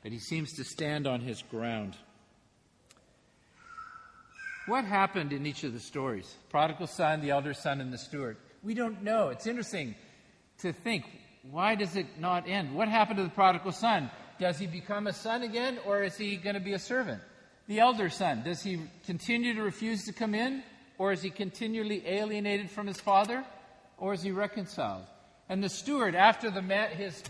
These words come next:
boss commends him, does the boss say, "Well, come back work for me 'cause you're so shrewd"? Or does he say, "Yeah, you're done"? So we don't know.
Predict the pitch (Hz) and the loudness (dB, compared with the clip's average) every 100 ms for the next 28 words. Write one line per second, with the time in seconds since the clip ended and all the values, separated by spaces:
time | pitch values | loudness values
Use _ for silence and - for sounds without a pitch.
0 | 127 202 247 220 - - 226 180 220 269 | -4 0 2 2 0 -8 -8 -4 -4 -4
1 | 202 190 202 233 - - - _ 180 156 | -6 -6 -6 -8 -16 -20 -20 _ -10 -8
2 | 160 170 190 185 202 185 190 185 170 - | 4 8 8 6 2 4 4 0 -6 -18
3 | - - 160 156 180 175 165 160 156 - | -20 -4 -4 -2 0 2 2 2 -2 -2
4 | 170 147 123 147 123 135 - 117 104 - | -8 -8 -6 -6 -6 -10 -10 -10 -10 -6
5 | 392 196 143 175 - - - - 175 170 | -4 -2 -6 -12 -16 -20 -20 -2 2 2
6 | 160 143 151 143 175 143 127 - 131 135 | 0 -2 -4 -4 -2 0 -2 -4 -6 -4
7 | 123 131 123 117 104 87 - - - _ | -2 -4 -2 -2 -4 -6 -18 -20 -20 _
8 | _ _ _ - 180 180 196 196 - 208 | _ _ _ -6 -4 0 -2 -2 -4 -2
9 | 226 127 | -2 -2